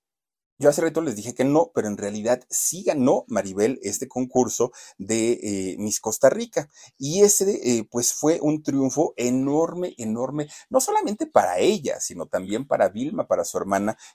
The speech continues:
que había, pues, hecho un sacrificio para poder hacer que su hermana se convirtiera, pues, en alguien famosa. Para aquel momento,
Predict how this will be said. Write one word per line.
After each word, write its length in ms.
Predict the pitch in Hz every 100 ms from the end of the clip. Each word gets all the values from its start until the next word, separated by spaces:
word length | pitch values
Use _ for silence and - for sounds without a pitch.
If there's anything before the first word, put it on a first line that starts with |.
| -
que 100 | 104
había, 440 | 98 104 113 -
pues, 200 | - 147
hecho 220 | 98 -
un 60 | 113
sacrificio 680 | 127 - 107 - 98 101 -
para 280 | 90 85
poder 420 | - 85 92 104 -
hacer 520 | - - - 175 208
que 100 | -
su 140 | - 110
hermana 340 | 107 104 104 - -
se 180 | - 120
convirtiera, 600 | - 104 101 - 101 92
pues, 260 | - 87 -
en 140 | 85
alguien 320 | 85 87 95 -
famosa. 420 | 139 233 - - - - - -
Para 180 | 123 117
aquel 300 | - 185 226
momento, 600 | 247 233 135 110 139